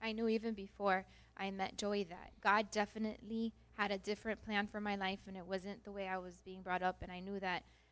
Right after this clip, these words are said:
God was gonna do something different in my life, that I was gonna marry a man that was gonna love God above all things, love me,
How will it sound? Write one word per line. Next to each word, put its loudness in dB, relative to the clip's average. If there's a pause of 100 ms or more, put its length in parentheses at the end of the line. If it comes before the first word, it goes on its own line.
(220)
God 6
was 10
gonna -2
do -2
something 0
different 0
in -2
my 0
life, 2
that 12
I 12
was 12
gonna 6
marry 4
a 2
man 0
that 6
was 6
gonna 8
love 8
God 6
above 8
all 10
things, 10
love 8
me, 4